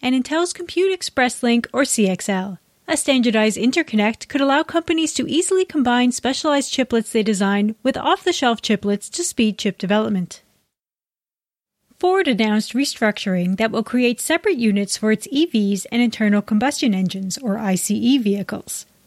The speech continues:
Ford Blue will oversee existing and future I C E vehicles, while Ford Model E will focus on E Vs and connected services. Ford also revised its E V guidance, now expecting E Vs to make up fifty percent of global sales by twenty thirty.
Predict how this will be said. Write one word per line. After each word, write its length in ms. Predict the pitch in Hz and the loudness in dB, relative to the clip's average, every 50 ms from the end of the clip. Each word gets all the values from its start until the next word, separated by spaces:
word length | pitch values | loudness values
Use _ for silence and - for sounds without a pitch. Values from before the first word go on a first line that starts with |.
| _ _ _ | _ _ _
Ford 400 | - - 254 240 226 214 190 180 | -8 -4 -2 0 0 0 -2 -2
Blue 320 | 220 220 233 247 247 226 | -2 0 0 2 2 2
will 160 | 202 208 208 | 0 0 0
oversee 420 | - 214 214 202 214 - - 233 214 | 0 0 0 0 0 -2 -2 -2 -2
existing 520 | 185 175 180 214 220 - - 226 208 196 | -2 0 -2 -2 -2 -2 0 0 2 2
and 120 | 196 180 - | 0 0 0
future 400 | - 240 247 - 294 269 - 214 | -2 -2 -2 0 0 0 0 0
I 120 | 208 214 | 0 -2
C 160 | - - - | -2 -2 -4
E 120 | - 202 185 | -2 -2 0
vehicles, 640 | 170 185 190 190 185 - - 196 190 202 196 - - - - | 0 0 -2 -2 -2 -4 -4 -4 -4 -4 -8 -10 -12 -6 -2
while 160 | 240 262 - | 0 0 0
Ford 400 | - - 285 302 339 359 349 - | 0 0 0 2 2 2 0 0
Model 340 | 277 269 269 269 277 262 - | 0 2 2 0 -2 -2 -2
E 240 | - 220 196 196 202 | 0 0 0 0 0
will 220 | 208 233 262 254 | 0 0 0 0
focus 360 | - 285 277 - 285 262 - | 0 -2 0 0 0 0 0
on 140 | 254 240 220 | 2 0 0
E 180 | - 269 311 320 | 2 0 0 2
Vs 360 | 240 226 226 220 220 - 220 | 2 2 2 2 2 2 0
and 100 | 220 214 | 0 0
connected 400 | - 214 196 190 180 - 190 - | 2 0 0 0 -2 -4 -8 -4
services. 720 | - 214 202 202 - 190 - - 214 220 190 - - - _ _ _ _ _ | 0 0 0 0 0 -2 -4 -4 -6 -6 -8 -10 -14 -16 _ _ _ _ _
Ford 320 | - 262 247 226 220 220 214 | -2 0 2 2 2 2 0
also 320 | 214 214 208 - - 214 | 0 0 0 0 0 0
revised 560 | 190 202 196 185 196 190 196 190 196 185 - | 0 0 0 2 2 2 2 0 0 -2 -2
its 160 | 202 180 - - | -4 -6 -6 -2
E 160 | 220 214 190 | -2 0 0
V 160 | 180 202 196 | 2 0 0
guidance, 560 | 170 208 208 214 214 196 202 214 - - - - _ - | 0 0 0 0 0 0 0 -2 -2 -4 -8 -8 _ 0
now 200 | 294 330 359 392 | 2 2 2 2
expecting 460 | 381 - - 330 311 - 311 311 277 | 0 -2 -2 -2 0 0 0 0 2
E 160 | 254 262 247 | 2 2 2
Vs 260 | 240 254 254 240 - | 2 2 0 0 0
to 80 | - 240 | 0 0
make 180 | 240 247 - | 2 2 0
up 160 | 247 233 - - | -2 -4 0 0
fifty 280 | 339 370 - - 349 | -2 0 0 -2 -2
percent 380 | 349 285 226 - 233 226 214 - | -2 -2 -2 0 2 2 2 0
of 120 | 196 180 | -2 -2
global 300 | - 220 226 226 294 294 | 0 0 0 0 0 -2
sales 420 | - - 226 190 185 185 185 180 - | 0 0 2 2 2 0 -2 -2 0
by 160 | - 226 226 | 0 0 0
twenty 320 | - - 220 208 196 190 | 0 0 0 2 2 2
thirty. 420 | 175 - 196 180 180 196 - 269 | 0 -2 -4 -4 -4 -6 -8 -12